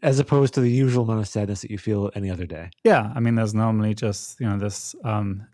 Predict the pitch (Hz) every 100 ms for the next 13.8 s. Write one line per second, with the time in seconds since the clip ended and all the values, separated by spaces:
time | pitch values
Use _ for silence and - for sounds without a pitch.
0 | _ - 110 104 101 110 - 127 - 135
1 | 117 113 113 110 110 104 - 110 113 101
2 | - 117 113 110 107 104 104 101 104 104
3 | - 123 120 127 156 139 120 107 101 104
4 | - 143 - 104 104 101 101 110 101 101
5 | 101 113 113 208 107 104 107 107 - 82
6 | 107 104 98 - _ _ _ _ - 117
7 | 131 190 135 139 131 110 117 117 113 110
8 | 92 - _ _ _ _ _ _ _ -
9 | 107 98 - _ _ _ _ _ _ _
10 | _ _ _ _ _ 123 120 120 117 117
11 | 110 - 131 127 143 - 139 131 123 117
12 | - 113 117 113 113 107 107 104 104 101
13 | 101 117 104 107 104 127 135 147